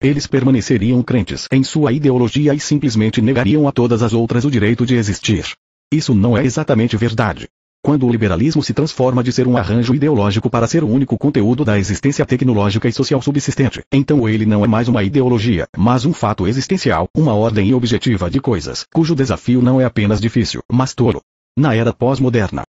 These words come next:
o liberalismo se move da esfera do sujeito para a esfera do objeto. Isso potencialmente levará à substituição completa da realidade pela virtualidade. A quarta teoria política é concebida como uma alternativa ao pós-liberalismo, mas não como um arranjo ideológico em relação a outro.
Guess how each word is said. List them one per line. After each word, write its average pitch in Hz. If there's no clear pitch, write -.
o 135
liberalismo 113
se -
move 107
da 127
esfera 113
do 104
sujeito 123
para 120
a -
esfera 113
do 110
objeto. 107
Isso 147
potencialmente 123
levará 110
à 113
substituição 139
completa 139
da 110
realidade 120
pela 143
virtualidade. 113
A 107
quarta 117
teoria 104
política 120
é 127
concebida 151
como 156
uma 131
alternativa 131
ao 98
pós-liberalismo, 107
mas 127
não 160
como 104
um 104
arranjo 113
ideológico 113
em 143
relação 113
a 117
outro. 87